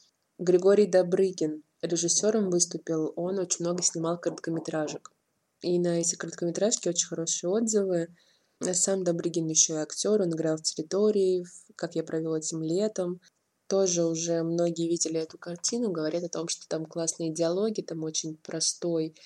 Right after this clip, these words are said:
сюжет, но отзывается он во многих зрителях. Такая немножко театрализованная тема, то есть чем-то похожа на пьесу сценарно, картина. Достаточно такая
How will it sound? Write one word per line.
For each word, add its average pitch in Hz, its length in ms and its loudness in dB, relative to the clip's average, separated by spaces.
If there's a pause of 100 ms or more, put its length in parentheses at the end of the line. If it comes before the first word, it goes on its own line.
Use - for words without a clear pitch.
(260)
сюжет, 208 480 -2
но 175 300 -2
отзывается 165 640 -4
он 160 140 -4
во 160 100 -4
многих 160 380 -4
зрителях. 190 500 -4
Такая 180 300 -6
немножко 165 680 -4
театрализованная 160 1040 -4
тема, 196 540 -2 (440)
то 165 100 -4
есть 160 180 -4
чем-то 170 260 -2
похожа 160 400 -2
на 156 100 -6
пьесу 185 720 -2 (300)
сценарно, 170 800 -4 (240)
картина. 160 580 -4 (400)
Достаточно 170 600 -2
такая 165 540 -6